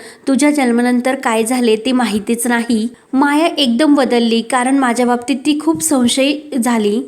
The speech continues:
मी रोज कुठे जातो, काय करतो, कुणाशी बोलतो, सतत चौकशा, सतत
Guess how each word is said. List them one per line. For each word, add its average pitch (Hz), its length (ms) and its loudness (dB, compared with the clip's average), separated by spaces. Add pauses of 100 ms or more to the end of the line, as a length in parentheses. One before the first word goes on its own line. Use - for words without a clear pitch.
(260)
मी 294 160 0
रोज 294 260 0
कुठे 277 320 -2
जातो, 233 380 0
काय 233 260 -2
करतो, 240 380 0
कुणाशी 262 480 0
बोलतो, 233 560 2 (200)
सतत 381 480 0
चौकशा, 294 500 0
सतत 294 360 -2